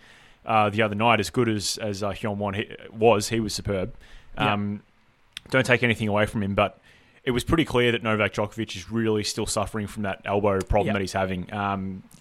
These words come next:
Speaker 1: the, uh, the wincing at the overheads, um, and the, the stretching, um, that, that to me just said he, he came back too soon. Um, and it, it's a shame because I know you're not his biggest fan, Val, but the reality is it is, it is fun watching him tennis 'cause he,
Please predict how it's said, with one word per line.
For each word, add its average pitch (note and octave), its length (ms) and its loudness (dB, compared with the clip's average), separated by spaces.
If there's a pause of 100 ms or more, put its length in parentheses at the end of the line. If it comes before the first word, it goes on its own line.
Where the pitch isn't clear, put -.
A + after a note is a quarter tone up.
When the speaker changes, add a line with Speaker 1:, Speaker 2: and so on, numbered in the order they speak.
(260)
Speaker 1:
the, A2 240 2
uh, G2+ 280 4 (920)
the A2 240 0
wincing B2 440 4
at G#2 100 0
the A2+ 80 -6
overheads, G#2 720 0
um, G2 360 -6
and G2+ 120 -8
the, G2 200 -6
the G2 80 -14
stretching, G#2 560 -4 (100)
um, G2 440 -6 (440)
that, - 260 -2
that A#2+ 260 0
to A#2 100 -6
me G#2 160 2
just G2+ 140 -2
said G#2 120 2
he, G2 120 -4
he G2+ 180 -4
came G2+ 220 -2
back F#2 180 -2
too G2 120 -6
soon. F#2 320 -6 (100)
Um, G2 260 -4
and A2+ 100 0
it, - 80 -2
it's C#3+ 140 -4
a C3 40 -2
shame C#3+ 300 2
because A2 300 -2
I A#2 80 0
know B2+ 120 2
you're A2+ 400 0
not A2 200 -2
his G2+ 120 -4
biggest G#2 260 -4
fan, G#2 220 -2
Val, B2+ 180 0
but G#2 240 -2 (440)
the A2+ 80 -4
reality A#2+ 420 4
is G2+ 140 -4
it A2 80 -4
is, A2 260 -4
it A#2+ 100 -2
is B2 120 -2
fun A#2 180 0
watching G#2+ 240 -4
him F#2 60 -8
tennis G2+ 300 -8
'cause G2+ 140 -10
he, A2 200 -8